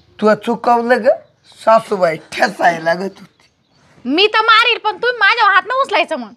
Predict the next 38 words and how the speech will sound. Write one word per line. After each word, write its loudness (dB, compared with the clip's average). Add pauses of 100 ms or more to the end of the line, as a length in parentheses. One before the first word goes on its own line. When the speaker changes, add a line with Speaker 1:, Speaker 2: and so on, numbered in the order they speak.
Speaker 1:
कधीच -10
नाही. -8
ए, 0 (280)
आज -2
पोत 0
तू -2
उचलला. 0 (240)
Speaker 2:
हा, -2
मग -6 (100)
तेच. 2
परत 2
Speaker 1:
आप- 0
Speaker 2:
एकदा 2
परत 2
तुम्ही -6
मारायचं 2
नाही, 2
"तू -6
माझ्याला 2
का 0
मारलं 2
ना, 2
असं -4
केलं?" -6
तर 0
तुम्ही -4
सांगू 2
राहिले 2
म्हणून, -4
हा? 2 (460)
Speaker 1:
आजचे, -4 (1200)
आज 0 (160)
पोत -2
गोडीनं -6
चाललं -2
ना, -10 (720)
तेच -6
चाललंय. -12